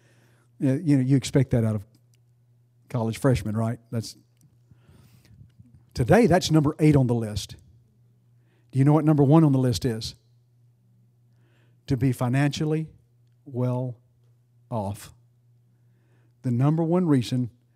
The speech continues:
that people go to college today is to be financially well off,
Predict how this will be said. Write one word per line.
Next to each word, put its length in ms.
that 100
people 260
go 140
to 80
college 400
today 380
is 140
to 100
be 120
financially 680
well 500
off, 460